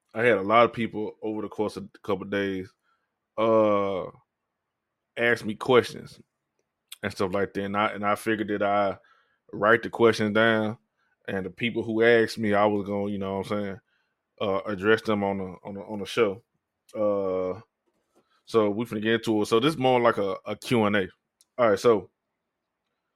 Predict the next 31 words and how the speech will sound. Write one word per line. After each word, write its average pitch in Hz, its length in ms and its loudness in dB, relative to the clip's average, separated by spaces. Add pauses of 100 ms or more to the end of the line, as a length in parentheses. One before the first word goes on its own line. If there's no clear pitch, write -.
(460)
uh, 139 680 6 (1120)
my 127 120 6
cousin, 127 640 4 (260)
the 113 80 -20
first 139 280 6
question, 110 320 2
it's, - 160 -6
it's 117 260 -4
seven, 131 500 2
it's 107 240 -4
seven 127 360 0
or 110 120 4
eight 113 80 0
que-, 107 200 -4
no, 113 160 6
it's 110 100 0
seven. 98 300 0 (360)
It's 110 160 -4
seven 151 260 8
questions, 110 420 4 (500)
and 104 560 0
my 113 140 2
cousin 107 600 2 (760)
asked 104 160 2
me 104 80 -2
the 98 40 -6
first - 300 2
one. 92 140 -16
So 95 300 -6
it's 113 220 -4
a, 104 280 0